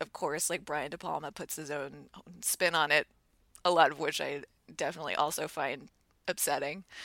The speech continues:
But I, I think visually it's such an interesting movie.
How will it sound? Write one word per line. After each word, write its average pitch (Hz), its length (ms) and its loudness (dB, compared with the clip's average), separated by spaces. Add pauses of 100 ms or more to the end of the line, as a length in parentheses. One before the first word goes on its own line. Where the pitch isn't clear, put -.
(500)
But 185 320 10 (140)
I, 196 160 10
I 202 80 10
think 190 180 0
visually 175 540 2
it's - 160 2
such 170 180 0
an 170 100 -8
interesting 170 540 -6
movie. 165 600 -2